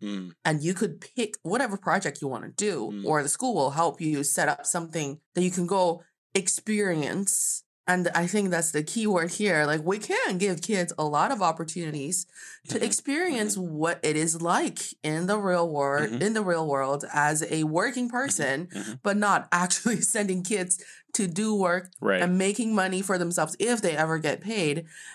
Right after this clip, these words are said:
Speaker 2: And then cleaning tools in a slaughterhouse. This is like, I'm sorry, but this sounds like some, <laughs> like, Texas,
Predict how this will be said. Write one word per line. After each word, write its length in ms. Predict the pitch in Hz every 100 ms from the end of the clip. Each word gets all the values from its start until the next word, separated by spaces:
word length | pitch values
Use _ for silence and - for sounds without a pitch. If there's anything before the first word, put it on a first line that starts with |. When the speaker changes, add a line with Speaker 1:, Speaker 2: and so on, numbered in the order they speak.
| -
Speaker 2:
And 160 | 202 226
then 260 | 240 220 - _ -
cleaning 360 | - 190 170 151
tools 360 | 147 151 196
in 60 | 175
a 40 |
slaughterhouse. 760 | 156 - 147 131 156 185 208 233
This 160 | 233
is 160 | 269 247
like, 280 | 202 180 175 - - -
I'm 140 | 233
sorry, 220 | 233 196
but 80 | 160
this 160 | 190 233
sounds 260 | 262 240
like 140 | 185 160
some, 240 | 185 190 - - - 226
<laughs> 300 | 220 240 226
like, 280 | 208 180 180
Texas, 600 | 185 185 - - 180